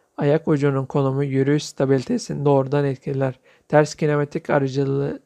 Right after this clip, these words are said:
ile uygun ayak ucu referansından gerekli eklem de yörüngeleri bulunur. Eklem açılarını bulmak için bu eşlikten elde edilen üç denklem kullanılmaktadır. Bu denklemlerin çözülmesiyle her ekleme ait eklem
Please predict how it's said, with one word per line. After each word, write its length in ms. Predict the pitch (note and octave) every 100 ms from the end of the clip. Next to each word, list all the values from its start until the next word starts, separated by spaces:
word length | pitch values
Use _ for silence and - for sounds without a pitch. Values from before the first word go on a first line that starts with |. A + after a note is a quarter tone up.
| _
ile 500 | F3 D#3+ C#3 C#3 C#3 D3 - - -
uygun 300 | C#3 C#3 D3+
ayak 340 | C#3+ C#3+ -
ucu 240 | D3+ C#3
referansından 680 | C#3 C3 C#3 C3+ C3 C#3+ C#3
gerekli 380 | C#3 C3+ C#3 -
eklem 440 | C#3+ C3+ D3 C#3+ C#3+
de 220 | C#3+ - _
yörüngeleri 640 | D3+ C3+ C3+ C#3 C3+ C#3+ C#3+
bulunur. 400 | C#3 C3+ C#3 _ _ _ _ -
Eklem 380 | C#3+ - E3 E3+
açılarını 640 | D#3 - D3+ C#3+ C3+ C#3+
bulmak 380 | C#3 C3+ C#3 C#3+
için 420 | - - C#3 D#3
bu 140 | D3+ C#3+
eşlikten 560 | C3+ - C#3+ - C#3+
elde 340 | C#3+ C3+ C#3 C#3
edilen 280 | C#3 C#3 -
üç 280 | C#3 -
denklem 340 | C#3 C3+ - C#3+
kullanılmaktadır. 1000 | - C#3+ C#3 C#3 C#3 C3+ - C#3+ C#3 - _ - - -
Bu 100 | D3
denklemlerin 640 | D3 D3 D3+ D3+ D3+ D3 C#3
çözülmesiyle 1000 | C#3+ C3 D3 C#3+ D3+ C#3+ D#3 C#3 C3+
her 320 | C#3 - D#3 D#3
ekleme 640 | C4 D#3 C#3+ - D3 C#3
ait 680 | - C#3+ C#3 C3+ C#3+ - -
eklem 560 | E4 C#3+ - D3+ D3+